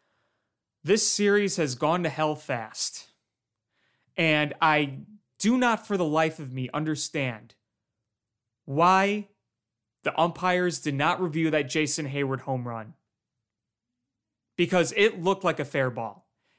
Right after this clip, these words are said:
It looked like that was going out. And it was out. They didn't even review it. What's the purpose of having instant replay and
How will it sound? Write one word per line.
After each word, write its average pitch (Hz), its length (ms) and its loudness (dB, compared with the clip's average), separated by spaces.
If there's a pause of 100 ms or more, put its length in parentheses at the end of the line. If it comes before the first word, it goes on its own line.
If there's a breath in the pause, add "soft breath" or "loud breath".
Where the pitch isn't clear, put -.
(100)
It 208 220 0
looked 190 240 -2
like 143 260 -2
that 139 200 0
was 131 140 -8
going 120 260 -6
out. 113 260 -18 (1300)
And 156 140 -2
it 151 80 0
was 151 240 2
out. 107 260 -14 (920)
They 180 100 6
didn't 190 180 4
even 170 180 0
review 143 340 0
it. 113 120 -10 (960)
What's 185 280 2
the 208 100 -2
purpose 190 460 -2
of 143 180 -6
having 151 600 -2 (420)
instant 170 320 -2
replay 139 600 -2 (120)
and 147 260 -4